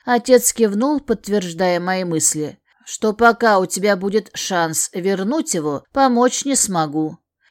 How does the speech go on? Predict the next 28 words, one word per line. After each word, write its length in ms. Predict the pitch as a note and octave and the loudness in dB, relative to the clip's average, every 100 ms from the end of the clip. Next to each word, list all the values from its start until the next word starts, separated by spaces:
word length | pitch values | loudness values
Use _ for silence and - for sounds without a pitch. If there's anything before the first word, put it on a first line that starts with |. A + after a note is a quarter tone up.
| - | -6
Тебе 340 | C#4 B3 B3+ | -2 6 6
придется 560 | B3+ D4 C4 C#4 D4 D4 | 6 0 0 0 0 -2
все 200 | - D4+ | -2 -2
делать 400 | A3 A3+ A#3 C#4 | 2 2 2 0
одной, 580 | C4+ F3 E3+ E3+ E3+ - _ | -2 -2 -6 -6 -10 -14 _
понимаешь?» 800 | D#3 D#3 D#3 G3 B3+ E3 - - _ _ _ _ _ _ - | -6 -4 0 0 0 -2 -8 -14 _ _ _ _ _ _ -4
Кивнула 500 | D4+ C#4 C4 C#4 D4 | -2 0 0 2 0
опять, 520 | C#4+ F#3 E3+ - - | 0 0 -2 -4 -10
хотя 320 | - G3 G3 F#3 | -4 -2 -2 -4
понимала 520 | G3 A3 G3 F#3 G3 | -4 -4 -2 -2 -4
все 220 | - A#3 | -4 -4
меньше. 580 | F3+ D3 C#3 - D3 F3 _ _ _ _ _ _ | -4 -6 -8 -10 -12 -14 _ _ _ _ _ _
«Он 240 | G#3+ G#3 G3+ | -2 -2 0
не 160 | G#3+ | -2
подпустит 720 | G#3+ A3 G#3+ - C4+ B3+ G3 - | 2 2 0 -2 -2 0 -2 -4
к 60 | |
тебе 380 | - F#3 G#3+ G#3 | -6 -2 0 0
ни 140 | G3+ | 0
одну 320 | G3+ F#3+ G#3 G#3 | 0 0 -2 -4
мужскую 480 | G#3+ - - A#3+ A#3 | -4 -4 -2 0 0
особь, 480 | C#4+ A#3 - D3 - - | 0 0 -2 -8 -12 -10
да 120 | F3+ | 0
и 100 | F#3+ | 2
женской 540 | F3 A3+ D4 B3+ - F#3 | 4 2 2 -2 -2 -4
будет 340 | E3+ E3+ E3+ | -2 -4 -4
не 100 | F3+ | -6
слишком 480 | - E3+ D#3+ - E3+ | -4 -4 -6 -6 2
рад». 360 | E3 D#3+ - | 4 4 0